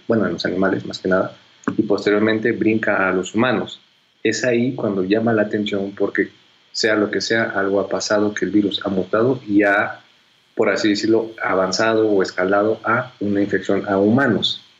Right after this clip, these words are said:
Posteriormente ya tenemos la, este, adaptación del virus,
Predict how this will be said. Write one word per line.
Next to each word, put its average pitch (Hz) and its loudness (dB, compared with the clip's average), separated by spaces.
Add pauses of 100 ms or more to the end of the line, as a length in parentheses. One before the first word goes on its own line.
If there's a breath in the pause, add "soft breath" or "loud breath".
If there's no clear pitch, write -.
(520)
Posteriormente 107 2
ya 98 0
tenemos 98 -2
la, 98 0
este, 90 -4
adaptación 90 -2
del 120 2
virus, 110 0